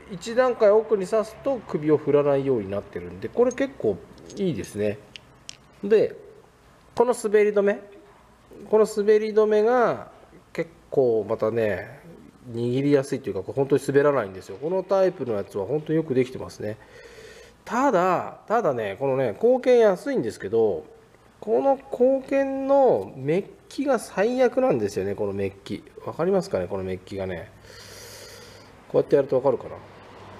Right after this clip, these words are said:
ほんとね、すごい、これ下手するとね、すごい切れるんですよ。手が怪我するんで、これ。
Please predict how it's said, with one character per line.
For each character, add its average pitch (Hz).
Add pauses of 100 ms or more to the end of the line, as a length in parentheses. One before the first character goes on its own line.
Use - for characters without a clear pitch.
(340)
ほ 113
ん 110 (280)
と 226
ね、 202
す 151
ご 208
い、 156
こ -
れ 147
下 170
手 349
す 349
る 180
と 131
ね、 110
す 156
ご 254
い 190
切 180
れ 226
る 202
ん 147
で 120
す 117
よ。 110
手 254
が 220
怪 -
我 214
す 202
る 113
ん 92
で、 90
こ 95
れ。 92